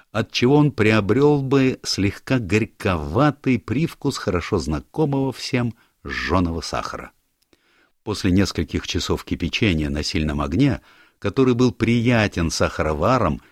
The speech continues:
и полезен сладкому древесному соку, последний превратился в густой сироп. Этот сироп горячим перелили в глиняные сосуды разнообразной формы, заранее обожжённые в той же кухонной печи.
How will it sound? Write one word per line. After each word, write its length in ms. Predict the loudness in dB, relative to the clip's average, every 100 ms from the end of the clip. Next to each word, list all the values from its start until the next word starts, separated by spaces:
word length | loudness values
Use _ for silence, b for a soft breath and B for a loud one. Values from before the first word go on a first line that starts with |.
| b
и 140 | -8 -6
полезен 840 | -4 -2 0 2 4 2 -2 -8
сладкому 680 | -10 -4 -2 -2 -4 -8 -6
древесному 600 | -6 -4 -6 -6 -8 -10
соку, 540 | -2 -2 0 -2 -4 b b b b b -6
последний 680 | -2 4 4 4 4 2
превратился 920 | 0 0 2 2 2 0 0 0 -2 -2
в 120 | -2
густой 500 | -6 -6 -6 -4 -2
сироп. 500 | -2 -4 -4 -10 -14 -20 -20 _ _ _ _
Этот 260 | -6 -2 0
сироп 420 | 4 4 4 2
горячим 840 | 2 2 2 4 4 2 2 2
перелили 560 | 2 2 4 4 4 2
в 80 | 2
глиняные 480 | 4 4 4 4 2
сосуды 480 | 0 0 0 -2
разнообразной 680 | -2 -2 -2 0 -2 -2 -4
формы, 520 | -4 0 2 2 0 B B B B
заранее 580 | -2 2 2 4 4 4
обожжённые 880 | 2 0 0 0 4 4 4 4 2
в 120 | 0
той 360 | -4 0 2 2
же 180 | 0
кухонной 560 | -2 -2 -4 -2 0 0
печи. 480 | -2 -4 -4 -6